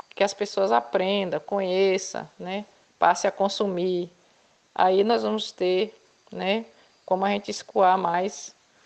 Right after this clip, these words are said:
a produção que a gente tem aqui. Mas elas são plantas que nascem espontânea. É,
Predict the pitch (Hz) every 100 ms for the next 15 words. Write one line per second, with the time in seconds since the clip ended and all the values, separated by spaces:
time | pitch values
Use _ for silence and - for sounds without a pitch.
0 | - - 202 190 190 - 185 185 202 208
1 | 226 - 196 226 - - 165 _ _ _
2 | - _ _ - 202 220 226 233 240 240
3 | 226 233 - 208 208 220 214 - 220 196
4 | 185 202 - - 214 214 185 190 214 208
5 | 202 196 - _ _ _ _ _ - 180
6 | 180 175 170 170